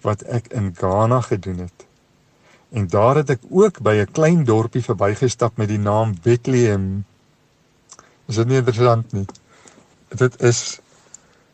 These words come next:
so mooi. In daai dorpie, een van die goed, ehm, of name wat teen 'n muur was, was die naam van 'n, 'n oogpraktyk.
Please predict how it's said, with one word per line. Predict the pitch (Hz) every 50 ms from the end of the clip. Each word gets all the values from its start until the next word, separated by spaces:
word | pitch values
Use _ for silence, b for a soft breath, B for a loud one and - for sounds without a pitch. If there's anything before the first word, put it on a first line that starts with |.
| _
so | - - - - - - - 170 151 156 160 147 143 143 143 139 135 - - 117
mooi. | 104 98 101 104 107 113 113 107 101 98 95 95 101 - -
In | - 156 156
daai | 131 131 135 135
dorpie, | 117 123 127 135 127 - 156 147
een | 151 139
van | - 156
die | 131 120
goed, | - - 147 131 - - B B B B B B B B B
ehm, | - - 107 104 104 101 104 107 104 - _ _ _ _
of | - 113 92 90 -
name | 104 101 101 110 127 139 139
wat | 120 120 117
teen | - 139 123 117
'n | 107
muur | 104 110 123 135 135 135
was, | 139 143 147 131 - - - - _ _ b b b b b b b _
was | - 107 101 -
die | 127 117
naam | 101 98 95 104 120 123
van | 117 - 123 107
'n, | 104 101 98 - - _
'n | - - - 104 - - -
oogpraktyk. | 160 156 139 - - - - 123 113 - _ _ - 101 90 - - -